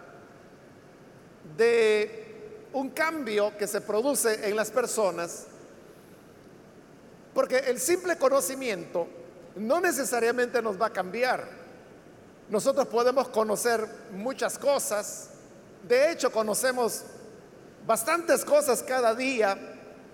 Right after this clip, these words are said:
recibimos las noticias, oímos comentarios, leemos algún periódico, diferentes medios por los cuales uno llega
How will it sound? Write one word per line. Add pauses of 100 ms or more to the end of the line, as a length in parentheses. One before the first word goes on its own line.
(680)
recibimos
las
noticias, (1400)
oímos
comentarios, (1120)
leemos
algún
periódico, (2000)
diferentes
medios
por
los
cuales (880)
uno
llega